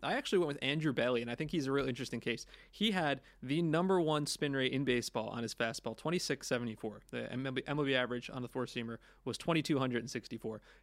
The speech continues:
And yet Andrew Bailey wasn't actually that good last year. He got cut by the Phillies.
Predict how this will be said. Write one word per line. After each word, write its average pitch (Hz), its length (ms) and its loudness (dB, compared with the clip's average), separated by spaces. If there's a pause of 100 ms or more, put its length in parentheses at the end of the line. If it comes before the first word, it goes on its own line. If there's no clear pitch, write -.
(120)
And 151 80 4
yet 185 120 4
Andrew 233 200 2
Bailey 214 220 4
wasn't 165 320 4
actually 170 300 2
that 160 180 0
good 208 180 4
last 120 240 -2
year. 113 60 -2
He 135 80 -6
got - 180 -2
cut - 220 0
by 156 120 4
the 131 100 -4
Phillies. 147 400 4